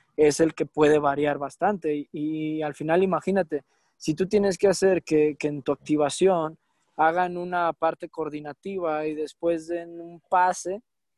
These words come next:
ese pase es lo que tienes que variar, a veces a la derecha, a veces a la izquierda,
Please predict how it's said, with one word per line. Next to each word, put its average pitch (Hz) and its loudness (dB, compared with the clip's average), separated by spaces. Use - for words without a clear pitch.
ese 170 -2
pase 175 -4
es 196 -12
lo 170 -8
que 165 -10
tienes 160 -10
que 170 -2
variar, 151 0
a 139 -6
veces 147 -10
a 143 -4
la 139 -8
derecha, 175 -2
a 165 0
veces 151 -6
a 147 -6
la 147 -8
izquierda, 165 0